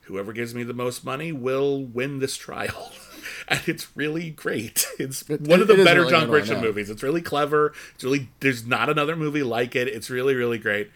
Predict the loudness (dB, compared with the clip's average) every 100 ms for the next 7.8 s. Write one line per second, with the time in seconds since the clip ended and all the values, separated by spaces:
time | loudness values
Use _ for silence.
0 | -20 -20 _ -4 -2 -2 -4 -2 -2 0
1 | -4 -6 -10 -10 -12 -10 -10 -12 -10 -8
2 | 0 2 4 2 0 -4 -4 -6 -6 -8
3 | -8 -12 -14 -12 -6 0 2 2 0 -2
4 | -4 -6 -8 -10 -10 -10 -12 -12 -10 -10
5 | -8 -8 -6 -6 -8 -8 -10 -12 -12 -12
6 | -10 -10 -8 -8 -6 -6 -6 -6 -6 -8
7 | -8 -10 -10 -12 -10 -10 -12 -14